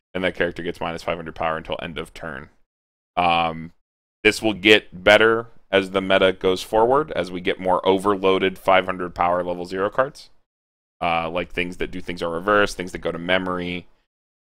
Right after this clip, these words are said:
things like J Cs, like Sai Kano has currently in J P. The more of those that we get in English, the better this card gets, and then you already run it for red in the self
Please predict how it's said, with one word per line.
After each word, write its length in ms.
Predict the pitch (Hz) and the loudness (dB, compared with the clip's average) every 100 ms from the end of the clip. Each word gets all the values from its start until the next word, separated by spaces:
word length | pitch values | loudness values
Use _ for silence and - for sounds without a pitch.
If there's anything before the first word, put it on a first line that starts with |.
| - | -6
things 180 | 92 92 | -4 -2
like 160 | 85 | -4
J 260 | - 90 90 | 0 0 0
Cs, 720 | - 92 90 90 85 - - | -4 -4 -4 -6 -8 -12 -14
like 200 | 90 87 | -14 -14
Sai 220 | - 90 | -2 0
Kano 260 | 85 87 85 | 0 -4 -2
has 200 | 87 82 | -2 -4
currently 300 | - 85 85 | -6 -10 -10
in 80 | 85 | -8
J 160 | 90 87 | -8 -4
P. 320 | 120 117 104 - - _ | -2 -2 -4 -16 -20 _
The 60 | 143 | 6
more 160 | 165 | 10
of 80 | 156 | 10
those 160 | 147 135 | 10 8
that 100 | 127 | 2
we 80 | 131 | 4
get 220 | 127 117 | 4 4
in 80 | 117 | 0
English, 340 | 117 113 - | 0 -2 0
the 80 | 113 | 0
better 220 | 104 104 | 2 2
this 140 | 98 - | -2 0
card 180 | 101 | -2
gets, 320 | 98 98 95 - | 4 4 4 -6
and 100 | 87 | -6
then 200 | 87 90 | -8 -8
you 240 | 87 87 | -6 -2
already 220 | 85 85 | -2 -2
run 180 | 82 80 | -6 -8
it 100 | 69 | -8
for 100 | 82 | -8
red 220 | 78 80 | -6 -6
in 140 | 82 78 | -8 -12
the 200 | 78 85 _ _ _ | -12 -12 _ _ _
self 300 | - 78 - | -6 -6 -6